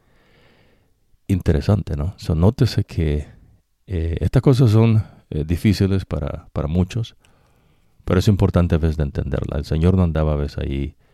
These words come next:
eh, van a medir, ves, cuánta carne van a comer. No, lo que le satisfaga a la persona, ¿no? Hay personas que comen, comemos más que otros,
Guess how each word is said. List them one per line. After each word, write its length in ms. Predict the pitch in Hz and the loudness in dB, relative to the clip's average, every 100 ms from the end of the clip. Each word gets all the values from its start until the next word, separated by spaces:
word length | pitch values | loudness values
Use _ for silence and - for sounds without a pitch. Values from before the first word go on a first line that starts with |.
| _ _ _ _ _ _ _ _ _ | _ _ _ _ _ _ _ _ _
eh, 340 | - 78 69 69 | -8 -4 -4 -2
van 140 | 82 | -2
a 80 | 87 | 0
medir, 300 | 87 87 90 | 2 2 0
ves, 180 | 85 85 | 0 -2
cuánta 300 | - 82 85 | -4 -4 -4
carne 320 | 85 85 85 | -2 0 0
van 160 | 80 82 | 0 -2
a 80 | 80 | -2
comer. 380 | 80 80 78 - - _ - | -2 -2 -4 -10 -20 _ -8
No, 220 | - - | -4 -2
lo 100 | 85 | -2
que 160 | - 76 | -4 -4
le 120 | 76 | -4
satisfaga 680 | - 76 80 - 69 71 123 | -6 -6 -8 -8 -6 -4 -4
a 40 | |
la 120 | 113 | -4
persona, 440 | - - - 151 71 | -6 -4 -2 -2 -4
¿no? 220 | - 123 _ | -6 -8 _
Hay 100 | - | -14
personas 480 | - - 80 78 101 | -10 -4 -2 0 -2
que 240 | - 71 - _ _ _ _ - | -4 -10 -10 _ _ _ _ -8
comen, 400 | - 73 76 - - | -6 -4 -6 -8 -10
comemos 440 | - 67 73 78 | -8 -4 -4 -4
más 160 | 76 - | -6 -8
que 120 | - | -6
otros, 460 | 69 82 - 104 | -4 -2 -4 -8